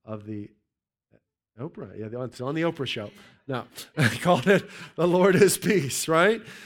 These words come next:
So God, want, I am the one who is, and I want you to personally know me as your wholeness.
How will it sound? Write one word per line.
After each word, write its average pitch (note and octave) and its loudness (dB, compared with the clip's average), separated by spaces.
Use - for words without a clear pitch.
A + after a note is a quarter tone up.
So G3+ 8
God, G3 8
want, G#3 6
I F#3 8
am G#3 6
the G3+ 4
one G#3 6
who G3+ 8
is, G#3 8
and F#3 2
I F#3+ 6
want G3+ 2
you G#3+ 0
to G3+ -4
personally G3 -2
know G3 2
me F#3+ 2
as F3 0
your F3 0
wholeness. D3+ -4